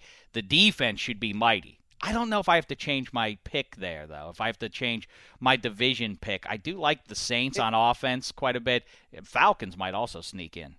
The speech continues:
Speaker 2: Yeah, it's gonna, it's an interesting division. It always is. But I think this year especially, with that injury, I think it, it's, it's truly hard to pick. I th-, the winner's probably gonna be a nine and seven team.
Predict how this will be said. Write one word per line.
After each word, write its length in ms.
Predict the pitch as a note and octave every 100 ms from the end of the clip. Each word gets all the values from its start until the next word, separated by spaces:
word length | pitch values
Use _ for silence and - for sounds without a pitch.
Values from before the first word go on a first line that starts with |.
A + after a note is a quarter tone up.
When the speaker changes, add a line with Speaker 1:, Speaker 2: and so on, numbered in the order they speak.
| _
Speaker 2:
Yeah, 180 | E3 E3+
it's 180 | F3+ -
gonna, 180 | A#3+ F#3+
it's 140 | F#3
an 100 | F#3+
interesting 400 | G3 - D#3 D#3
division. 400 | C3+ C3 D#3+ C3
It 60 | C3+
always 340 | D#3+ D3 B2+
is. 220 | C#3+ A2+
But 160 | - B2
I 80 | B2+
think 200 | D#3+ A#2+
this 220 | C#3+ -
year 140 | B2+
especially, 500 | A#2+ C3 B2+ - G#2+
with 220 | A2 B2
that 240 | C#3+ D3 - -
injury, 480 | C3 B2+ C#3+ D3+
I 60 | C3
think 260 | - C3+ C3+
it, 80 | D#3
it's, 160 | D3+ _ -
it's 240 | C#3+ - -
truly 300 | - D#3+ C#3+
hard 240 | D3 C#3
to 80 | -
pick. 200 | E3 D#3
I 100 | D#3
th-, 320 | E3 D#3 D#3+
the 120 | D#3+
winner's 260 | F3 A3+ F3+
probably 400 | - F3+ D3+ D3+
gonna 160 | C#3+ C3+
be 140 | C#3
a 40 |
nine 240 | C3+ C#3 C3
and 140 | B2
seven 300 | - B2+ A#2+
team. 320 | - B2 G2+